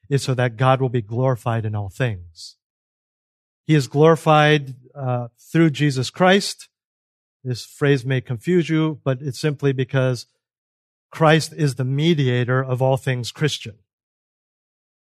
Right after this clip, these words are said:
It is through Christ that we as a people, Christians, have come into existence,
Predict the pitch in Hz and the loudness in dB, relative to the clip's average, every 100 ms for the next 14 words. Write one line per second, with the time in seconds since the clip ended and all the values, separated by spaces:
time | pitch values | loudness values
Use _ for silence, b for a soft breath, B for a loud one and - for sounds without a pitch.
0 | _ 160 151 - 139 - 175 151 156 - | _ 2 2 2 -2 0 4 4 4 0
1 | 135 139 156 170 143 131 120 - 160 156 | -2 2 4 6 4 2 -4 -2 0 2
2 | 160 170 _ _ 165 151 - 165 170 175 | 0 -2 _ _ -4 -4 -2 -2 -2 -4
3 | - 143 - 147 147 131 127 127 247 - | -4 -4 0 0 0 -2 -6 2 2 2
4 | 214 202 - | 0 0 -4